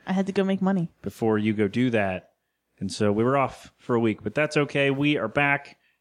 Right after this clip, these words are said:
Speaker 2: and, uh, on this show, by the way, if you're brand new, and again, if you're jumping in episode twelve, we're talking about T V shows. You probably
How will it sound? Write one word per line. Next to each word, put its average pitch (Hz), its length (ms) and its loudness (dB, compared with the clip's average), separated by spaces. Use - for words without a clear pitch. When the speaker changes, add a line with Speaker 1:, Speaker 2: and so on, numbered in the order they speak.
Speaker 2:
and, 104 380 -4
uh, 98 140 0
on 165 220 0
this 175 120 0
show, 143 320 0
by 117 300 0
the 107 80 0
way, 107 240 0
if 160 180 -4
you're 147 80 2
brand 104 380 -2
new, 90 260 -14
and 113 140 -2
again, 120 400 0
if 110 140 -6
you're 113 80 -2
jumping 143 300 0
in 143 120 4
episode 131 360 2
twelve, 127 320 0
we're 117 60 -4
talking 143 240 -2
about 120 200 0
T 131 180 0
V 139 120 -2
shows. 110 360 0
You 110 60 -8
probably 156 640 0